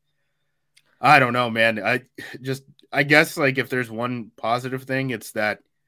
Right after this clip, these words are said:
this Omicron, uh, variant seems like it's a whole lot less serious. Um, so maybe it's just like, a, "Hey, let's just get this out of the way." And then hopefully by the playoffs,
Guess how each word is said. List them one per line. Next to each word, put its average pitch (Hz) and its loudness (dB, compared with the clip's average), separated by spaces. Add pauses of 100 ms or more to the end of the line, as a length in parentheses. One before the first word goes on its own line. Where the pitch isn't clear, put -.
(340)
this 123 -8
Omicron, 123 -4 (400)
uh, 110 -4 (520)
variant 131 -2 (160)
seems 123 -10
like 117 -8
it's 113 -12
a 101 -12
whole 113 -8
lot 113 -6
less 110 -8
serious. 131 -8 (100)
Um, 95 -6 (1120)
so 139 -6
maybe 123 0
it's 120 -8
just 123 -8
like, 110 -4
a, 104 -4
"Hey, 107 -4
let's 95 -12
just - -12 (140)
get 107 -6
this 101 -10
out 104 -4
of 95 -10
the 95 -10
way." 101 -2
And 95 -6
then 95 -8
hopefully 104 -10
by 98 -6
the 87 -14
playoffs, 104 -4